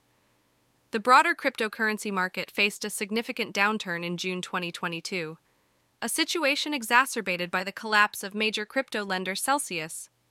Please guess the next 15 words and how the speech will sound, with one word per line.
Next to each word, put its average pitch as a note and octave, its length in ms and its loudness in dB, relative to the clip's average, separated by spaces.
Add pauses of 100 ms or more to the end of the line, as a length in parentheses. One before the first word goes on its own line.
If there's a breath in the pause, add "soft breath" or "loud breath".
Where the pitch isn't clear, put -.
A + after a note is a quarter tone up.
(120)
which A3 180 0
halted B3+ 420 2
all B3 220 6
withdrawals G3 600 0
amidst G3+ 440 -4
extreme A#3+ 500 -2
market G3+ 320 0
conditions. E3+ 760 -8 (600)
This D#4+ 180 0
event A#3+ 440 2
has G3+ 240 -8
been A3 160 -2
a G3+ 40 -4
pivotal A#3 460 -4
moment, F#3 400 -4